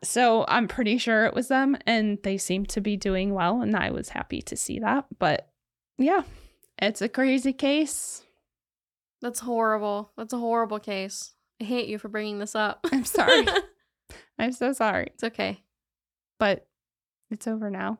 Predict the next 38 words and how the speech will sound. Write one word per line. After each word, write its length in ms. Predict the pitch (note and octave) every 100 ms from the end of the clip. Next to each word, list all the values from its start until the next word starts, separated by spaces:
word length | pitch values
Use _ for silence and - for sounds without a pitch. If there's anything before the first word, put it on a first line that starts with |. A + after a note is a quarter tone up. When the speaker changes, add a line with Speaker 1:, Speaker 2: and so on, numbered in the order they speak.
| -
Speaker 2:
Yeah. 240 | A3+ G#3 G3+
Speaker 1:
<laughs> 1300 | G4+ - A#4+ - _ _ _ _ _ _ _ _ -
Speaker 2:
Well, 280 | B3+ C4+ C#4
Speaker 1:
And 140 | A3
Speaker 2:
I'm 160 | C4 D4+
gonna 180 | E4 D#4+
go 120 | D#4+
drive 300 | C#4+ C#4+ C#4+
down 320 | C#4+ C#4+ C4+ _ _
Margaret 440 | - B3+ B3 A#3 A3
Street 500 | - G#3+ G#3+ G#3+ -
and, 640 | - G#3+ G#3 G#3 G#3 G#3 -
um, 720 | - G#3+ G#3 G#3 G#3 G#3 G3+ A3 _ _ _ _
just 240 | C#4 -
be 80 | -
Speaker 1:
Well, 120 | A#3+
don't 260 | C#4 G#4 A4
do 160 | D#4 C4
that 320 | G#3 G#3+ A3+ C4
if 20 | D4
Speaker 2:
just 20 | D#4+
Speaker 1:
it's 100 | E4+
a 80 |
Speaker 2:
be 60 | D4
kinda 80 | C#4+
Speaker 1:
horrible 320 | G#4 G4 B3+
Speaker 2:
sad. 420 | C4+ A#3+ A3 G#3+
Speaker 1:
case. 460 | G#3+ E4 G4 F4 F4+
Speaker 2:
I 100 | C#4
just 220 | D4+ E4+ F4+
wanna 200 | F4 F4+
be 140 | F4+
like, 380 | F4 E4+ F4 F4 _ _ _ _ _ _ _ _ _ _ _ -
"I'm 100 | E4+
sorry, 500 | D#4 C#4+ C#4+ C#4+ C#4+ _
Sheila. 400 | _ - D4 C#4+
Speaker 1:
I'm 100 | C#4+
sorry." 600 | D4 C#4 C#4 C#4 C#4 C#4+